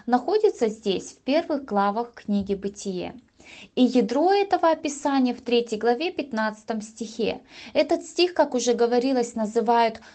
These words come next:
протоевангелием или первым Евангелием. И он говорит нам о трех конкретных элементах существующей реальности.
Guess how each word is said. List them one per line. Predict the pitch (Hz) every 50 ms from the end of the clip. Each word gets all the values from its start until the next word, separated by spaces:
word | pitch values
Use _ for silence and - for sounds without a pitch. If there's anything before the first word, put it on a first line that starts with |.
| - _ _ _ _ - 247
протоевангелием | 247 277 285 285 285 285 262 254 254 233 240 226 226 214 190 175 190 175 180 175 -
или | - - 233 233 220 220
первым | 214 - - - - 247 247 233 220 202 185 185 180
Евангелием. | 180 185 185 175 190 180 175 175 180 185 190 196 202 208 254 - _ _ - - - - - -
И | - 320
он | 381 453 466
говорит | 403 359 269 302 302 349 381 381 -
нам | 277 269 277 294 285 277
о | - 233
трех | 226 - 233 277 311 302 -
конкретных | - 262 233 214 - 233 254 269 302 294 294 285 269 262 - -
элементах | 226 208 233 226 214 208 208 202 185 - - - 185 -
существующей | - - 214 208 208 220 208 - - 220 247 277 294 285 - - 254
реальности. | 240 226 214 208 190 185 180 180 196 196 - - - -